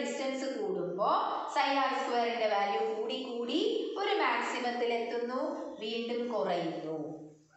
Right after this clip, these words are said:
അപ്പൊ അതിന്റെ അർത്ഥം ന്യൂക്ലിയസിന് ചുറ്റും, ന്യൂക്ലിയസിനോട്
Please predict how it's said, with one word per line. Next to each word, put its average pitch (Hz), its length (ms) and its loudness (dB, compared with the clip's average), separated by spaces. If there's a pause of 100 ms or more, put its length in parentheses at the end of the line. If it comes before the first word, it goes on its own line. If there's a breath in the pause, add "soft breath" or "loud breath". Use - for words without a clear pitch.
(2500)
അപ്പൊ 370 140 2 (180)
അതിന്റെ 339 340 4
അർത്ഥം 190 340 0 (2250)
ന്യൂക്ലിയസിന് 392 960 2 (120)
ചുറ്റും, 202 420 0 (1700 loud breath)
ന്യൂക്ലിയസിനോട് 349 640 2